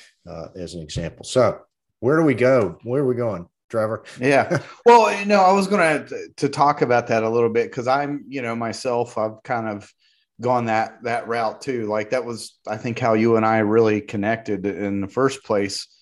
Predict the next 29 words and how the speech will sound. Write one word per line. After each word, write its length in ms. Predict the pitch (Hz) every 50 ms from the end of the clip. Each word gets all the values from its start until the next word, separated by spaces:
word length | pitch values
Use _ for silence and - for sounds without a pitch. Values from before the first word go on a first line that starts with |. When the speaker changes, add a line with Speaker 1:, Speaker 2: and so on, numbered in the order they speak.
| _ _ - _ _ _ -
Speaker 2:
Um, 560 | 107 107 110 107 107 101 98 95 95 92 - _ _ _ _ _ _ _ -
but, 200 | 143 135 127 -
you 100 | 143 143
know, 100 | 139 131
I 80 | 123 120
kinda 240 | 123 - 160 156 151
wanted 260 | 147 147 139 127 110
to 80 | 104 -
talk 260 | 131 135 143 143 -
about 260 | 107 104 107 104 104
that. 200 | - 123 101 76
Like, 280 | - 117 107 98 - 104
what, 320 | 117 139 160 160 143 - -
what 200 | 117 113 131 156
do 60 | 160
you 160 | 151 143 139 135
think 260 | - 135 123 117 123
it 100 | 120 107
is 280 | 113 117 113 110 110
that 180 | 110 107 - -
drives 480 | 95 98 95 101 110 113 117 117 - -
somebody 480 | 113 98 98 98 98 98 95 92 95 _ _ _ _ _ _ _ _ -
to 80 | - 95
go 240 | 90 104 107 117
that 180 | 107 95 90 90
entrepreneurial 840 | 87 82 92 92 - - 92 - - 92 92 92 95 95 92 92 90
route? 260 | 92 95 95 98 -
Because, 320 | 110 101 - 127 117 107 120
like, 260 | 120 113 110 -